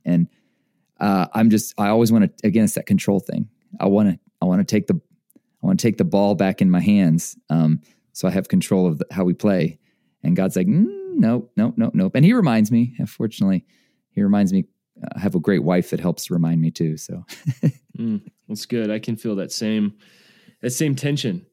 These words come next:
Speaker 2: And, um, the late, great Eugene Peterson used to talk about ambition and taming ambition and, and what
Speaker 1: Mm-hmm.
Speaker 2: does a holy sense of ambition look like? Um, and that's hard when we're given dreams and we're given,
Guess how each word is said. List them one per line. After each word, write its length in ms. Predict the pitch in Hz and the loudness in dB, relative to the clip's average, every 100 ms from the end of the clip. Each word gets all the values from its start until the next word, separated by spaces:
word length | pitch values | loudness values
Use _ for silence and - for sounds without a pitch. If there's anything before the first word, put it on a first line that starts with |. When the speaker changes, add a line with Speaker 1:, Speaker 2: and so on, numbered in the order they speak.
| - | -10
Speaker 2:
And, 300 | 120 113 110 | -6 -4 -2
um, 420 | 104 98 92 - | -4 -4 -6 -10
the 180 | - 120 | -10 -6
late, 220 | 113 117 | -4 -4
great 320 | 120 123 113 - | -4 -4 -4 -6
Eugene 300 | 110 113 107 | -6 -4 -4
Peterson 500 | - 113 107 101 95 | -4 -4 -4 -6 -6
used 140 | 95 | -8
to 80 | - | -14
talk 480 | - - 104 92 - _ _ _ _ _ _ _ - | -16 -10 -10 -10 -18 _ _ _ _ _ _ _ -14
about 480 | 107 110 104 - 110 | -8 -6 -6 -6 -6
ambition 760 | 104 101 110 - 98 76 - - | -6 -2 -4 -4 -8 -10 -14 -8
and 260 | 104 98 | -4 -4
taming 480 | - 127 123 117 107 | -4 -4 -2 0 -2
ambition 520 | 95 90 92 - 92 | -2 -4 -6 -8 -8
and, 200 | 85 85 | -8 -10
and 280 | - 95 107 | -6 2 4
what 140 | 110 123 | 4 2
Speaker 1:
Mm-hmm. 100 | 123 | 0
Speaker 2:
does 220 | 104 - _ _ _ _ _ - | -2 -10 _ _ _ _ _ -12
a 80 | 107 | -10
holy 340 | - 143 127 | -6 -4 -4
sense 240 | 110 117 | -4 -6
of 100 | 104 | -6
ambition 580 | 110 104 101 120 - 104 | -4 -2 -2 -4 -2 -2
look 160 | 98 - | -2 -4
like? 300 | 80 64 - _ _ | -10 -10 -18 _ _
Um, 380 | 107 95 92 82 | -18 -14 -12 -12
and 120 | - 110 | -6 -4
that's 160 | 131 | -4
hard 340 | 113 139 - - | -6 -8 -8 -12
when 160 | - 110 | -8 -6
we're 60 | |
given 280 | 104 110 107 | -4 -4 -2
dreams 600 | 101 107 113 120 107 101 - | -2 -2 -2 -2 -4 -6 -8
and 160 | 104 | -6
we're 60 | 104 | -4
given, 460 | 98 110 107 104 | -4 -4 -2 -2